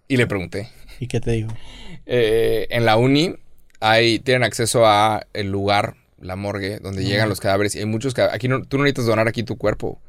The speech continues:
Speaker 1: porque aquí hay muchos cadáveres que no son identificados. Gente que no tiene familia o que nadie los vino a reclamar. Personas que pierden la vida por un accidente o por lo que sea. Entonces terminan ahí y nadie, nadie nunca viene por ellos. Entonces, después de cierto tiempo,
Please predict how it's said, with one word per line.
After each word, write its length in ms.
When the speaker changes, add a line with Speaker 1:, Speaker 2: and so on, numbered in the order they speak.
Speaker 1:
porque 180
aquí 120
hay 80
muchos 340
cadáveres 340
que 80
no 100
son 160
identificados. 680
Gente 280
que 100
no 180
tiene 220
familia 420
o 100
que 140
nadie 280
los 200
vino 160
a 40
reclamar. 440
Personas 360
que 80
pierden 240
la 60
vida 180
por 140
un 80
accidente 640
o 100
por 180
lo 100
que 100
sea. 360
Entonces 240
terminan 340
ahí 460
y 100
nadie, 480
nadie 220
nunca 240
viene 160
por 160
ellos. 340
Entonces, 640
después 400
de 80
cierto 300
tiempo, 520